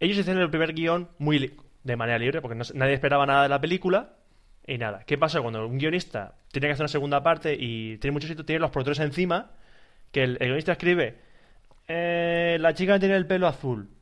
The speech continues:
per-, per-, perdón, el pelo negro". Llega el productor, "¿Pero cómo va a ser negro? ¿Pero cómo va a ser negro? Hombre, pónselo azul.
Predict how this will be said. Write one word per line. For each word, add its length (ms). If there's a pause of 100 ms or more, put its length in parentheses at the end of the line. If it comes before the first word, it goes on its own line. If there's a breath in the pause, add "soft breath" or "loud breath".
(120)
per-, 160
per-, 160
perdón, 320
el 60
pelo 180
negro". 340 (880)
Llega 140
el 60
productor, 360
"¿Pero 160
cómo 180
va 80
a 20
ser 120
negro? 240
¿Pero 140
cómo 140
va 80
a 40
ser 140
negro? 300
Hombre, 180
pónselo 360
azul. 380